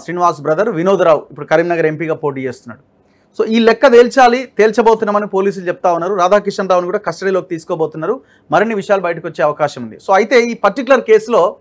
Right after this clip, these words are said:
నందకుమార్ గారు నా ముందున్నారు. నందకుమార్ గారు ఇక్కడ చాలా కీలకం ఈ కేసులో. ఆయన కూడా "నా ఫోన్ ట్యాప్ అయింది, లేకపోతే ఈ ఆడియోలు ఎట్లా బయటకు వస్తాయని" గతంలో కూడా మన ఇంటర్వ్యూలో చెప్పడం జరిగింది. So నందకుమార్ గారు ఇవాళ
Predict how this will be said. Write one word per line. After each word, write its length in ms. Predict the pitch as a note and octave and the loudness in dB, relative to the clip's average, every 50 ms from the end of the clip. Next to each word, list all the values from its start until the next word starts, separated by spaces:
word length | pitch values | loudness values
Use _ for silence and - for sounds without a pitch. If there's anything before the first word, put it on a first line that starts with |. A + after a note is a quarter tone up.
| _ _ _ _ _ _ _ _ _ _ _ _ _ _ _ - | _ _ _ _ _ _ _ _ _ _ _ _ _ _ _ 0
నందకుమార్ 480 | C#3+ F#3 A3 B3 C4 B3+ C#4 C4 B3 A3+ | 2 4 4 4 4 4 6 6 6 6
గారు 140 | A3+ A#3+ A#3+ | 4 4 2
నా 120 | A#3 A3+ | 2 0
ముందున్నారు. 540 | G#3 G3+ G#3 A3 A#3 A3 F#3+ E3 F3+ F#3+ - - | 0 0 -2 -2 0 0 0 0 0 -2 -4 -4
నందకుమార్ 460 | D3+ F3+ G#3+ A3 A#3 A#3 A3+ G#3+ G#3 | 0 0 2 2 2 4 4 4 4
గారు 140 | G3+ G#3+ A3 | 4 2 0
ఇక్కడ 200 | G#3+ G3+ F#3+ F3+ - - | 0 -2 -2 -2 2 4
చాలా 140 | G3 G#3+ A3+ | 4 6 6
కీలకం 380 | A3 A3+ A3 G#3 G3+ F#3 F#3+ F3 | 4 4 2 2 2 0 -4 -8
ఈ 60 | E3 | -8
కేసులో. 380 | D3+ - E3+ E3 - D3+ D#3+ F#3 | -6 -6 -6 -6 -4 -4 -4 -2
ఆయన 280 | - D#3+ F3 G#3 A3+ | 0 2 2 2 2
కూడా 180 | A3 A#3 A#3 A#3 | 4 4 4 4
"నా 100 | G#3+ G3+ | 2 0
ఫోన్ 260 | F3+ - G3 G#3 G#3 | 0 0 -2 -2 0
ట్యాప్ 280 | - F3 F3+ F#3+ F#3 G#3+ | 2 4 4 4 4 2
అయింది, 380 | G3+ F#3+ F#3+ F#3 A3+ A3+ - _ _ _ _ - | 0 0 -2 -4 -4 -4 -8 _ _ _ _ 0
లేకపోతే 340 | E3 G3+ G3+ A3+ A3 G3 G#3 | 0 0 2 0 0 0 2
ఈ 20 | |
ఆడియోలు 320 | F3+ F3 G3 G#3+ A#3 A3 G#3 | 4 4 4 4 4 2 2
ఎట్లా 180 | G3 - G#3+ | 2 0 0
బయటకు 280 | G3 G3+ G3+ F#3 F3+ G3 | 0 0 -2 -4 -6 -8
వస్తాయని" 520 | F3+ - - F#3 F3+ F#3+ G3 F3+ D#3+ E3 _ _ _ _ _ _ _ - D#3+ | -8 -6 -4 -4 -4 -4 -6 -8 -10 -12 _ _ _ _ _ _ _ -4 -2
గతంలో 240 | E3 F#3+ G#3+ G#3 | -2 0 0 0
కూడా 120 | G3+ G#3 G3+ | 0 0 0
మన 120 | G3+ F#3+ | -2 -4
ఇంటర్వ్యూలో 380 | F3+ F3 E3+ F#3 F#3+ F#3 F3+ F3+ | -6 -8 -8 -6 -6 -6 -8 -8
చెప్పడం 360 | E3 F3 D#3 - F3+ E3+ D#3 | -8 -8 -6 -6 -4 -4 -2
జరిగింది. 300 | C#3+ D3 C#3 C3 A#2 G2+ - - | -2 -2 -2 -4 -8 -8 -6 -4
So 80 | F#3+ F3+ | -2 0
నందకుమార్ 540 | F3 F#3 G#3 A#3+ A3 B3+ B3+ A#3 A3+ G#3 | 0 2 2 2 2 2 2 4 4 4
గారు 160 | F#3 G#3+ A#3 A#3+ | 2 2 0 0
ఇవాళ 420 | G#3 G3+ G#3+ G#3+ G3 E3+ F3 G#3 | 2 4 4 4 4 2 0 -2